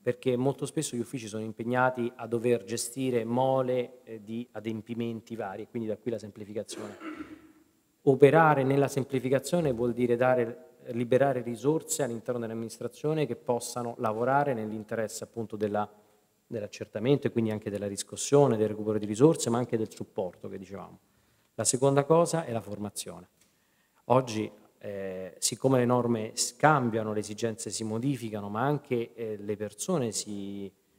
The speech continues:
abbiamo anche un turnover molto forte, nel senso molte persone che vanno in pensione, che vengono sostituite però da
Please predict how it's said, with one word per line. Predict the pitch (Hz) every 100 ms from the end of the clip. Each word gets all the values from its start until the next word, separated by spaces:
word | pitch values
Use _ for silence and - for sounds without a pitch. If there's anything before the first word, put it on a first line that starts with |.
| _
abbiamo | 107 113 113
anche | 123 - 113
un | 120 117 -
turnover | 113 120 131 110
molto | 113 113 - 113
forte, | 104 135 113 -
nel | 107
senso | - 104 110
molte | 110 113
persone | - - 120
che | 107
vanno | 107 107
in | 104
pensione, | 104 107 - 143 123 104 _ _ _
che | -
vengono | 117 120 113
sostituite | 113 - 113 127 120 113
però | 120 123 -
da | 113 107 110 120